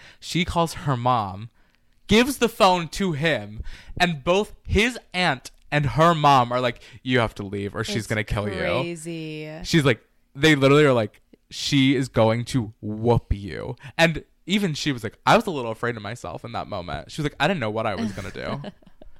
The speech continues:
Speaker 2: <laughs>
Speaker 1: Um, which is also insane.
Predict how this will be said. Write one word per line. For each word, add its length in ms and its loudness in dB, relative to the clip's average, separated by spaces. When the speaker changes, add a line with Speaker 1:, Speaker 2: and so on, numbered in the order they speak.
Speaker 2:
<laughs> 0 -
Speaker 1:
Um, 480 0
which 260 -2
is 140 -4
also 400 -2
insane. 460 -10